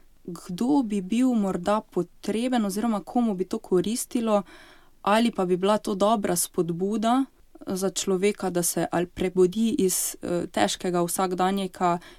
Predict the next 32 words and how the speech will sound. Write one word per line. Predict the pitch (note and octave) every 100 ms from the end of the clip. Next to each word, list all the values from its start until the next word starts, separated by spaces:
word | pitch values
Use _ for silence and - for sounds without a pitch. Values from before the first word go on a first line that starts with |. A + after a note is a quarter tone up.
| -
iz | -
kakšne | - G3+ - - F3+
stiske, | - G#3 A3 - B3 A#3+ - - -
ali | - G3+
se | -
je | B3+
pa | -
zn-, | F#3+ F#3+ -
zaznala | F#3 F3+ F#3+ G#3 A3+ G3
takšna | - - - - G3+
stiska, | F#3+ - A#3+ B3+ - G3+
ki | -
je | F3+
presegala | E3+ F3 - A3 A3 F#3+ F3+
morda | F3+ F3+ E3+ F#3+ F#3+ F#3+ - -
neko | F#3 - F3+
zmožnost | F3 G3 G#3 G#3 F#3 F3+ E3+ - - - -
enega | F#3 F3+
človeka | F3 - F3+ G3 - F3 E3
po | E3+
pogovoru, | E3+ E3+ F#3+ G3 F#3 E3+
ki | E3+
je | E3+
tam | F3+ F3+ F3+ - - _ - - - -
za | F3 F3+
neko | F#3+ - E3+
drugo | F3 B3+ C4+ C4+
stvar. | - A#3 B3+ C#4+ - -
Potem | - C4 B3
so | G#3+
pa |
rekli, | A3+ A#3 - G#3+